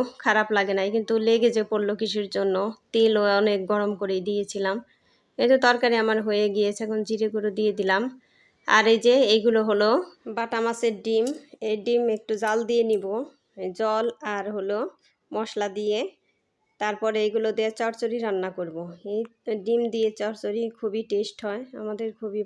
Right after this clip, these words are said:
ভালো লাগে। তো হলুদ গুঁড়ো দিয়ে দিলাম, একটু ধনে গুঁড়ো দিয়ে দিলাম। এখন জাল দিয়ে নিব, জাল দিয়ে যে শক্ত হবে, তারপরে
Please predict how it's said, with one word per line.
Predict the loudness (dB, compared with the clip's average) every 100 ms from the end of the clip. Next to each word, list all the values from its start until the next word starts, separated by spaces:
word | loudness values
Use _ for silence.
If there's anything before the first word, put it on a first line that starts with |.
| -4
ভালো | -4
লাগে। | -4 -4 -4 -6 -6 _ _ _ _ _
তো | -6 -4
হলুদ | -4 -2 -4 -2
গুঁড়ো | -2 -2
দিয়ে | -2 -2 -2
দিলাম, | -2 -2 -4 -6 -10 -12 -12
একটু | -8 -10 -6
ধনে | -6 -4
গুঁড়ো | -4 -4 -4
দিয়ে | -6 -6
দিলাম। | -6 -6 -6 -10 _ _ _ _ _ _ _ -12
এখন | -8 -4 -4 -4 -6 -6
জাল | -2 -2 -2
দিয়ে | 0 0
নিব, | 0 -2 -4 -6 -10 _ _ _ _ _ _ _ _ _ _ _ _ _ _ _ _ _ _ _ _ _ _ -8
জাল | -4 -2 2
দিয়ে | 2 2
যে | 0
শক্ত | -2 -4 -4 -4
হবে, | -2 -4 -4
তারপরে | -4 -4 -6